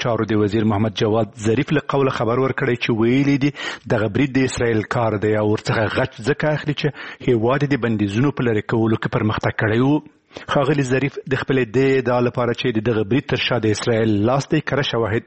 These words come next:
وړاندې نه کړل، خو دومره یې وویل چې اسرائیل په ښکاره ویلي چې ایران ته به اجازه ورنه کړي چې خپل اټومي پروګرام ته پراختیا ورکړي. اسرائیل تر اوسه د ایران د دغه ادعا په اړه څه نه دي ویلي او تر دې مخکې هم ډیر ځلې په ښکاره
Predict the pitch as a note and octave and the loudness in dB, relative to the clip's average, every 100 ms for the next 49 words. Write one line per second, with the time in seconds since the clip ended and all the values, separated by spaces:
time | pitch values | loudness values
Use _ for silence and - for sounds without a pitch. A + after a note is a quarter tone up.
0 | - B2+ A2 G#2+ G#2 C3 - C#3+ C3+ A2+ | -2 0 0 0 0 0 0 -2 -2 0
1 | D3+ D3+ D3+ D3 C3+ - C#3 - - - | 2 4 4 4 2 -2 -4 -6 -12 -6
2 | - C#3 C3+ D3+ D#3 D3+ - - B2+ D3 | -4 0 0 0 0 -2 -4 -2 0 2
3 | C3+ C3 C#3+ C3+ C#3+ B2+ G#2+ A#2+ B2+ - | 2 2 2 0 -2 0 2 2 0 -2
4 | G#2 G#2 A2+ G#2 B2 A2+ G#2+ C3+ F3 - | 0 2 2 2 2 2 0 0 0 -2
5 | - D3 C#3+ - B2+ C#3 A2 G2+ G2+ A2+ | -2 -2 -2 0 -2 0 -2 0 0 0
6 | - A#2 A2 - A2 G2+ G#2 - D3 C#3+ | -2 -2 -2 -2 -2 0 -2 0 0 -2
7 | - - - - D#3+ - E3+ D#3+ D3+ D3+ | -10 -20 -20 -4 -2 0 -2 0 0 0
8 | D#3 C3+ C3 B2 C3 A#2 A2+ A2 A2 A#2 | 0 0 2 2 0 0 0 0 2 0
9 | A#2 A#2 A2 G#2+ - D3+ C#3+ D3 D3+ D3+ | 0 0 0 0 0 0 2 4 4 2
10 | D3+ D3 D3+ C3 C#3+ C#3+ D#3 - D#3+ D#3 | 2 0 0 0 2 2 0 0 0 2
11 | D3 A2+ D#3+ D3 D3+ - C#3 - G#2+ A2 | 0 2 0 2 0 0 -4 0 0 0